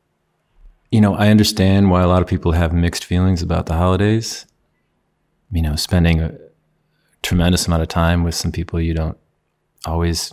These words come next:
have a lot in common with, and stress of family. And I did, with this album, try to write an original,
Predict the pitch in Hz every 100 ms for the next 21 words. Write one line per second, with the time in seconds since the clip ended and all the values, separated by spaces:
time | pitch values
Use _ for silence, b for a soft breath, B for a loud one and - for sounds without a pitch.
0 | - 87 80 82 - - 90 95 101 110
1 | 107 - 76 76 - _ _ _ _ _
2 | _ - - - 87 82 - 85 76 -
3 | - 90 85 87 92 90 78 76 - _
4 | _ - 107 110 151 117 - - - -
5 | 104 107 98 110 104 90 104 98 92 95
6 | 95 - - _ _ _ _ _ _ _
7 | - 90 92 98 90 92 90 85 82